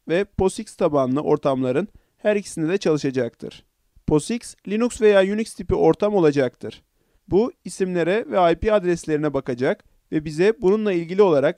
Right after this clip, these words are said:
iş istasyonunun gördüklerini söyleyecektir. dig biraz daha karışıktır. Bu bize daha fazla bilgi sağlar.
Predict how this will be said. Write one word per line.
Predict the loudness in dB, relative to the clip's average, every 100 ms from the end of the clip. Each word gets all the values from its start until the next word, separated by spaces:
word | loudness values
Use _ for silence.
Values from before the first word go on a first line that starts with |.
| _
iş | -12
istasyonunun | -12 -4 -2 -2 -4 -6 -4 2
gördüklerini | 4 4 0 -4 -4
söyleyecektir. | -4 -2 0 0 0 -4 -6 -16 -18 _ _ _ _ _ _ _ _ -6
dig | -6 -6
biraz | 0 2 2
daha | 0 -2
karışıktır. | -2 -4 -4 -8 -8 -14 -14 _ _ _ _ _
Bu | -6
bize | -2 -2 2
daha | 2
fazla | 2 2 2 -2
bilgi | -4 -8
sağlar. | -2 0 0 -4 -10